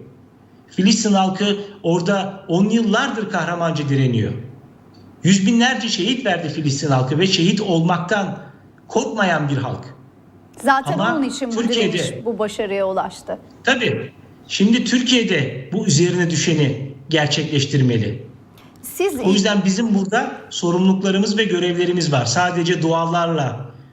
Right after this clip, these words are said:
Speaker 1: başkaca yardımlarla, işte ilaçlarla, sargı bezleriyle Filistin halkına yardımcı olamayız.
Speaker 2: Kökten
Speaker 1: Filistin
Speaker 2: bir
Speaker 1: halkının
Speaker 2: çözüme destek olmalıyız, öyle değil mi?
Speaker 1: Tabii.
Speaker 2: Yara bantlarıyla değil esasında, sorunu yara
Speaker 1: Ya onları da
Speaker 2: bantlarıyla.
Speaker 1: yapsınlar.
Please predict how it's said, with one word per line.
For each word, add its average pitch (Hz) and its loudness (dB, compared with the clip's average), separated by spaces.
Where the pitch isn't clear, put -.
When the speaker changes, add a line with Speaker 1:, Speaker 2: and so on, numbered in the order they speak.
Speaker 1:
başkaca 180 0
yardımlarla, 165 0
işte 160 -4
ilaçlarla, 165 0
sargı 151 -2
bezleriyle 165 2
Filistin 170 2
halkına 165 2
yardımcı 151 0
olamayız. 147 -2
Speaker 2:
Kökten 349 0
Speaker 1:
Filistin 330 0
Speaker 2:
bir 294 2
Speaker 1:
halkının 254 0
Speaker 2:
çözüme 208 -2
destek 220 -4
olmalıyız, 202 -2
öyle 247 -2
değil 311 -6
mi? 233 -2
Speaker 1:
Tabii. 233 2
Speaker 2:
Yara 254 -2
bantlarıyla 226 -2
değil 240 -4
esasında, 202 -4
sorunu 233 -4
yara 240 0
Speaker 1:
Ya 247 0
onları 240 0
da 220 0
Speaker 2:
bantlarıyla. 285 0
Speaker 1:
yapsınlar. 170 -2